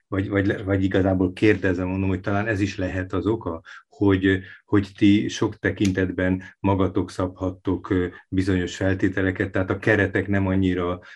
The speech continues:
ö, szigorúak, mint sok más, ö, Európai Uniós, Magyarországra telepített Európai Uniós vagy kormányzati programnál. Tehát lehetséges, hogy, hogy ez a, ö, kicsit barátságosabb vagy elfogadóbb környezet,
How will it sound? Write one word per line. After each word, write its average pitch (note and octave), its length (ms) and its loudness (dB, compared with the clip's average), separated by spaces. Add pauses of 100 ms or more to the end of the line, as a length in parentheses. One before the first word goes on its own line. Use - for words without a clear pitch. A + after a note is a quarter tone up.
ö, A2 880 -4
szigorúak, G2 760 0
mint F#2+ 200 -2
sok G2+ 280 -2
más, F#2 480 -2 (260)
ö, F2+ 240 0
Európai F#2 500 0
Uniós, F#2 400 0 (440)
Magyarországra F#2+ 920 0
telepített F#2+ 520 -2
Európai G2+ 340 0
Uniós F#2+ 360 0
vagy F#2+ 200 0
kormányzati F2+ 640 -4
programnál. F2+ 560 -4 (260)
Tehát F#2+ 220 -2
lehetséges, G#2+ 800 2
hogy, G#2 220 0 (260)
hogy G2+ 260 0
ez G2+ 200 0
a, F#2+ 320 0 (240)
ö, A#2 80 -12 (220)
kicsit G#2 500 -4
barátságosabb G2 840 0
vagy F#2 160 -2
elfogadóbb G2 680 0
környezet, F#2+ 720 0